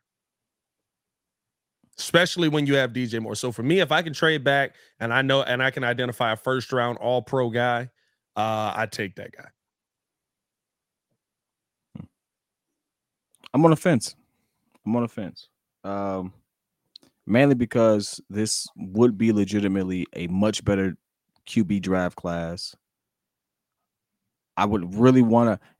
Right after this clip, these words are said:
Speaker 2: I really would have to see, shout out to Tanner, by the way.
Speaker 1: Tanner with the super chat.
Speaker 2: Hey. <laughs> With the taper
Speaker 1: Up Kings
Speaker 2: gang on
Speaker 1: P
Speaker 2: deck.
Speaker 1: Kid with the taper gang on deck. <laughs>
Speaker 2: Yeah, you
Speaker 1: Think
Speaker 2: see
Speaker 1: we can
Speaker 2: it,
Speaker 1: win
Speaker 2: you see
Speaker 1: Sunday
Speaker 2: it.
Speaker 1: against the Viking. Looks good.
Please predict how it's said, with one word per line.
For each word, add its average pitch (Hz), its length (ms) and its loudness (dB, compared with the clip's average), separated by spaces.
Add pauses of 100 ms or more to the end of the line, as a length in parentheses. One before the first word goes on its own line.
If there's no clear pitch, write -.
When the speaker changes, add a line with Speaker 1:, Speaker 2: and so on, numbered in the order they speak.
(180)
Speaker 2:
I 123 120 6
really 135 320 6
would 117 140 2
have 117 200 0
to 104 100 -2
see, 120 240 0
shout 123 200 0
out 107 100 2
to 98 80 -10
Tanner, 104 260 -2
by 92 140 -2
the 92 80 -4
way. 90 280 -6 (300)
Speaker 1:
Tanner 139 220 -2
with 107 100 -10
the - 60 -12
super - 180 -10
chat. 107 220 -12 (400)
Speaker 2:
Hey. 92 540 -6
<laughs> - 400 -2
With - 1300 4
the - 100 -6
taper - 220 0
Speaker 1:
Up 156 120 -2
Kings 170 260 0
Speaker 2:
gang - 20 -4
on 180 60 -2
Speaker 1:
P 180 80 0
Speaker 2:
deck. 185 100 0
Speaker 1:
Kid 165 140 4
with 139 140 -4
the 131 60 -14
taper 156 380 -2
gang 147 320 0
on 147 220 0
deck. 165 320 0
<laughs> - 340 -12
Speaker 2:
Yeah, - 60 -10
you 196 180 -2
Speaker 1:
Think 143 120 4
Speaker 2:
see 139 60 0
Speaker 1:
we - 60 0
can 98 60 0
Speaker 2:
it, 131 40 2
Speaker 1:
win 131 80 4
Speaker 2:
you 123 40 6
see 123 140 -2
Speaker 1:
Sunday 123 160 0
Speaker 2:
it. 120 40 0
Speaker 1:
against 120 240 -4
the 120 60 -12
Viking. 113 360 -2
Looks 123 200 -2
good. 117 280 -4